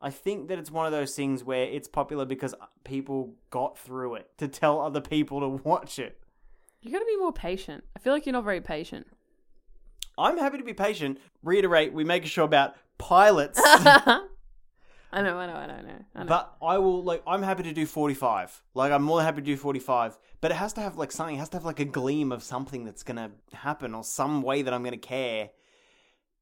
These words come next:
Speaker 1: in forty-five minutes. And it's an hour long. <laughs>
Speaker 2: I wonder if a T V producer would listen to podcasts about T V shows and listen to what people want, like us,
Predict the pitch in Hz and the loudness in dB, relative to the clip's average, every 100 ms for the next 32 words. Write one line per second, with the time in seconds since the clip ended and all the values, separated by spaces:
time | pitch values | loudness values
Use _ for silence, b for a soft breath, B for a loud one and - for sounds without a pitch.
0 | _ 175 147 - 160 143 151 151 202 127 | _ -4 -4 -2 -2 0 0 0 -2 -4
1 | - 156 151 139 135 156 196 170 180 180 | -6 -6 -4 -6 -6 2 4 6 6 6
2 | - _ 139 269 320 349 330 311 - 240 | 2 _ -6 -4 -2 -4 -6 -10 -6 -6
3 | 214 202 240 202 170 165 - 156 156 160 | -6 -10 -8 -8 -8 -12 -10 -12 -12 -12
4 | 180 180 190 190 170 165 165 - - 160 | -12 -10 -14 -12 -14 -10 -8 -8 -10 -12
5 | - - 165 170 - 143 123 - - _ | -12 -14 -14 -14 -14 -14 -14 -18 -20 _
6 | _ _ _ 175 180 180 170 165 160 165 | _ _ _ -8 -8 -8 -12 -12 -10 -12
7 | - 170 - 147 151 - _ 151 160 156 | -12 -18 -16 -14 -14 -14 _ -16 -12 -14
8 | - - | -14 -20